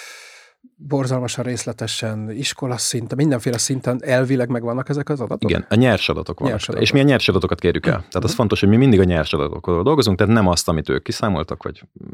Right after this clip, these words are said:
Speaker 2: riportálnak, hanem mi a nyers adatokat kérjük el, és mi dolgozzuk fel ezeket. Ezt úgy kell elképzelni, tehát a-, az ilyen nagyon alapadat, ami tényleg a, a nyolcvanas évek közepétől van Magyarországon, az az oktatás statisztikának hívták.
Speaker 1: Aha.
Speaker 2: És régen most kirstatnak hívják, a kir az a közoktatási információs rendszere,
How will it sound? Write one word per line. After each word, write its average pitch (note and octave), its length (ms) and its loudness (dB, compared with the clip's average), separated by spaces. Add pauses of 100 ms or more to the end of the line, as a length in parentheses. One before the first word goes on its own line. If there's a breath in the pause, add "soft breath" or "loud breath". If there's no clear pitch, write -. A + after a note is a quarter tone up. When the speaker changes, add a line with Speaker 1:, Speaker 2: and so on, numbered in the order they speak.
(100)
Speaker 2:
riportálnak, G2+ 560 -2
hanem E2+ 160 -4
mi E2+ 80 0
a - 20 0
nyers D#2 320 -2
adatokat C#2+ 320 -8
kérjük F#2+ 220 -4
el, G2+ 80 0
és F#2 120 -4
mi F2+ 100 0
dolgozzuk D2+ 480 -4
fel C2+ 120 -8
ezeket. D#2+ 300 -10 (320 loud breath)
Ezt - 100 -2
úgy A#2 120 2
kell G2+ 140 2
elképzelni, A#2 460 2
tehát F2+ 280 0
a-, - 80 -4
az F2+ 80 2
ilyen G#2+ 160 6
nagyon B2+ 260 2
alapadat, F2+ 420 2
ami E2+ 120 0
tényleg E2+ 300 2
a, D2+ 160 -2 (340 loud breath)
a - 80 -6
nyolcvanas F#2 500 2
évek D2+ 160 -2
közepétől D2+ 540 -4
van C#2 120 -8
Magyarországon, F#2+ 460 2
az E2 60 0
az D#2 100 -2
oktatás - 320 -2
statisztikának - 640 -10
hívták. - 280 -10
Speaker 1:
Aha. A#2 140 -2
Speaker 2:
És - 220 -2
régen B2 360 2
most F2+ 240 0
kirstatnak - 680 -4
hívják, C3+ 360 -2
a - 60 -10
kir E2+ 280 -2
az D2+ 80 -2
a D#2 60 -2
közoktatási D#2 600 -4
információs - 520 -8
rendszere, A2+ 440 0